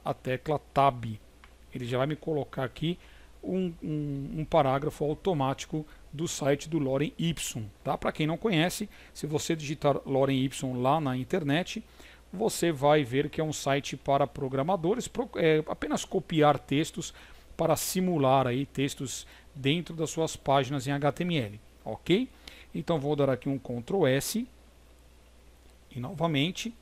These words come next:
vamos abrir aqui o Live Preview. Deixa eu fechar esse aqui que era o anterior. Ah, ele já está aqui aberto, na verdade, ele já está aqui, ó.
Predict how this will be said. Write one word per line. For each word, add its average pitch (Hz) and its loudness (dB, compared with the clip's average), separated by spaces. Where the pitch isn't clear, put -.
vamos 139 -2
abrir 131 0
aqui 127 -4
o 160 4
Live 120 -2
Preview. 180 0
Deixa - -8
eu 294 -4
fechar 156 2
esse 135 -2
aqui 139 -2
que - -4
era 127 0
o 127 -4
anterior. 160 -2
Ah, - -2
ele 175 2
já 180 2
está 185 0
aqui - 0
aberto, 127 0
na 147 -2
verdade, 143 -2
ele 143 -4
já 131 0
está 147 0
aqui, 120 -4
ó. 104 -6